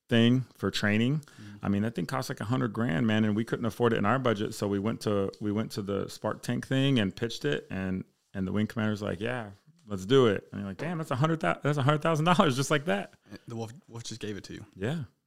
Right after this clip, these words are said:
Speaker 2: That's
Speaker 1: So,
Speaker 2: cool.
Speaker 1: you know, hopefully we get it, Wolf. But, uh,
Speaker 2: <laughs>
Speaker 1: uh, yeah, man, it's, it's pretty cool.
Speaker 2: Yeah. So,
Speaker 1: <laughs>
Speaker 2: yeah, that is really cool.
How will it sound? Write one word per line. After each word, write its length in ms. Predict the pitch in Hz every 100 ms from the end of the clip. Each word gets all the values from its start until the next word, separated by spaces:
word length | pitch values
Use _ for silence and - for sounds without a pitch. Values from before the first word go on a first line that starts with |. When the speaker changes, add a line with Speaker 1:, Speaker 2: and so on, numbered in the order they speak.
| _
Speaker 2:
That's 140 | 95 98
Speaker 1:
So, 80 | 90
Speaker 2:
cool. 80 | 95
Speaker 1:
you 80 |
know, 180 | 101 87 98
hopefully 240 | 123 123 98
we 100 | 87
get 180 | 120
it, 100 | 98
Wolf. 280 | - 101 107 _ _ _ _
But, 160 | 95 95
uh, 180 | 95 131 - 185 - -
Speaker 2:
<laughs> 360 | _ _ _
Speaker 1:
uh, 260 | 104 95 95 110
yeah, 260 | 110 101
man, 320 | 95 98 95
it's, 200 | 101 107 -
it's 160 | 120
pretty 220 | - 117 101
cool. 320 | 101 95 98 _ _ - - - -
Speaker 2:
Yeah. 120 | 110
So, 360 | 117 147 139 139 - -
Speaker 1:
<laughs> 220 | 208 -
Speaker 2:
yeah, 200 | 156 131 -
that 120 | 120 127
is 120 | 117
really 140 | 110
cool. 240 | 104 104